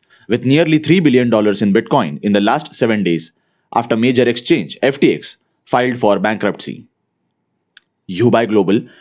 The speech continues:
has published an asset transparency report on Sunday, stating that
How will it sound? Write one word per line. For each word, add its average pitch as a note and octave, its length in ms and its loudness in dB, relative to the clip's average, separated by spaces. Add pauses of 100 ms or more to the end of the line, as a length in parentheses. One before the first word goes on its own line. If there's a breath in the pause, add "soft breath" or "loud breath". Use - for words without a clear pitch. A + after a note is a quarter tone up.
(120)
has A#2+ 200 -2
published D#3 520 -2
an A2 220 -4
asset C#3 480 -2
transparency A#2 560 0
report A#2 380 2 (120)
on G2+ 200 0
Sunday, C3+ 440 -4 (180)
stating C3+ 420 0
that F2+ 280 -2